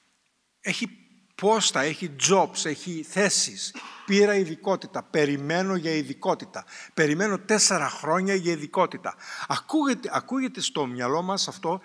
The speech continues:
σαν μια κανονικότητα. Ρίχνω λοιπόν την πρώτη βολή. Είναι έγκλημα, κατά τη γνώμη μου, στα καλύτερα χρόνια του ο νέος άνθρωπος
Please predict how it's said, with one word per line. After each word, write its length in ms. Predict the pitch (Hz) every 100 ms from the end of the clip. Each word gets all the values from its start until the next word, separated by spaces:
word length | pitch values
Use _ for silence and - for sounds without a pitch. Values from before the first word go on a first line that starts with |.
| -
σαν 320 | - - 226 208
μια 340 | 233 240 208
κανονικότητα. 960 | - 202 190 180 160 220 190 - 95 90 - -
Ρίχνω 300 | 180 220 247
λοιπόν 340 | 226 208 240 240
την 180 | 196
πρώτη 540 | 165 220 226 226 220 190 - - - - - -
βολή. 800 | 147 135 175 175 190 156 98 - - - - -
Είναι 220 | 202 202
έγκλημα, 960 | 208 226 254 233 175 180 160 135 113 - - _ _ _ -
κατά 240 | 143 131
τη 100 | 123
γνώμη 440 | 127 139 151 123
μου, 180 | 110 95 - - - - -
στα 300 | - - 170
καλύτερα 580 | - 160 196 208 214 151
χρόνια 640 | - - 190 196 165 127
του 180 | - 127
ο 140 | 156 147
νέος 460 | 165 190 151 -
άνθρωπος 840 | 160 156 143 170 175 208 247 -